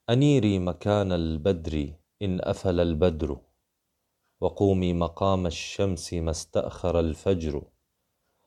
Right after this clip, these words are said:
ففيك من الشمس المنيرة ضوءها، وليس لها منك التبسم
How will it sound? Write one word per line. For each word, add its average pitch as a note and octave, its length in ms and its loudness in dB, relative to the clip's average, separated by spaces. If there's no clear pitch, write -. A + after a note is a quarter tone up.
ففيك A2 540 2
من F#2 220 2
الشمس G2 600 -2
المنيرة E2+ 840 2
ضوءها، E2 800 2
وليس A2+ 440 4
لها F2 500 0
منك F2+ 420 -4
التبسم E2 920 -4